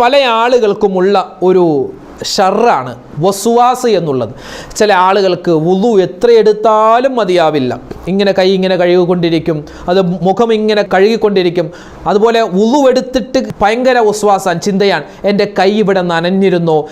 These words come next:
എൻ്റെ മുഖം കഴുകിയത് ശരിയായോ, തല ഞാൻ തടകിയോ, അതുപോലെ കാല് കഴുകിയത് ശരിയായോ", ഇങ്ങനെ ഒരു വസ്വാസാണ്, ഒരു വസ്വാസ്. എത്ര വുളു എടുത്താലും വുളു എടുത്തത് ശരിയായോ എന്നുള്ള ഒരു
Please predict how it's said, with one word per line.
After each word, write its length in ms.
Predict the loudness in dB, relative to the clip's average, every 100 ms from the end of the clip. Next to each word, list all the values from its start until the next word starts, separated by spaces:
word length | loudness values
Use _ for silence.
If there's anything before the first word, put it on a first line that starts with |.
| -4
എൻ്റെ 220 | -2 0
മുഖം 340 | 0 0 0 0
കഴുകിയത് 480 | 0 0 0 0
ശരിയായോ, 680 | 0 0 0 2 2 2 0 -2 -6 -2
തല 240 | 2 2
ഞാൻ 260 | 0 -2 -2
തടകിയോ, 680 | -2 0 -2 0 2 0 -2 -4
അതുപോലെ 340 | 0 2 2 0
കാല് 280 | 0 2 2
കഴുകിയത് 480 | 2 2 2 0 0
ശരിയായോ", 640 | -2 -2 0 2 2 0 -2 -6
ഇങ്ങനെ 300 | -2 0 2
ഒരു 220 | 2 4
വസ്വാസാണ്, 920 | 4 2 0 -2 2 2 0 0 -2
ഒരു 160 | 0 2
വസ്വാസ്. 580 | 0 0 0 0 -2 -8 -18 -20 -20 -6
എത്ര 260 | -6 -2 0
വുളു 380 | 2 2 2 2
എടുത്താലും 800 | 2 2 2 2 2 -2 -4 -2
വുളു 260 | 0 2 2
എടുത്തത് 380 | 2 2 2 0
ശരിയായോ 840 | 2 2 2 2 2 4 4 2
എന്നുള്ള 600 | 0 0 0 2 2 2
ഒരു 340 | 2 2 0